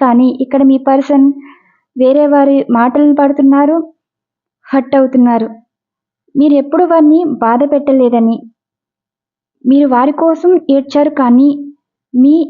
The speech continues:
ఎమోషన్స్, ఫీలింగ్స్ వారు ఎప్పుడు పట్టించుకోలేదు. మిమ్మల్ని మానసికంగా బాధ పెట్టారని మీ పర్సన్ అయితే ఫీల్ అవుతున్నారు. ప్రతి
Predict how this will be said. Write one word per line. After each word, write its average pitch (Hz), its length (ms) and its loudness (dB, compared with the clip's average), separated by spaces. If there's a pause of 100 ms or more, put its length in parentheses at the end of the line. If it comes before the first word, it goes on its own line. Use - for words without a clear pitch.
ఎమోషన్స్, 311 500 0
ఫీలింగ్స్ 311 400 0
వారు 254 160 0
ఎప్పుడు 277 340 -2
పట్టించుకోలేదు. 247 720 0 (220)
మిమ్మల్ని 269 340 2 (120)
మానసికంగా 285 640 0 (480)
బాధ 254 180 0 (100)
పెట్టారని 294 500 2 (120)
మీ 262 120 2 (120)
పర్సన్ 269 320 0
అయితే 262 180 0
ఫీల్ 254 320 0
అవుతున్నారు. 233 360 0 (680)
ప్రతి 277 300 0